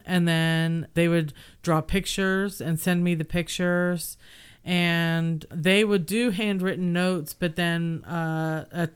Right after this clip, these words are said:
a teacher would actually write the note about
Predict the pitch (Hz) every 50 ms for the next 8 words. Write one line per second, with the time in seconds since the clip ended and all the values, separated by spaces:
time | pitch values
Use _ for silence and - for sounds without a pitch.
0 | - 170 175 160 - - 220 220 180 - - 170 156 156 156 156 156 156 - -
1 | - - - - _ - 160 170 165 165 160 160 - - - 165 160 151 147 156
2 | 160 156 160 160 160 143 151 - - - - - _ _ - - 151 151 165 160
3 | 160 160 160 156 156 156 156 143 - 120 107 170 143 - 151 147 147 147 147 147
4 | 147 135 - - -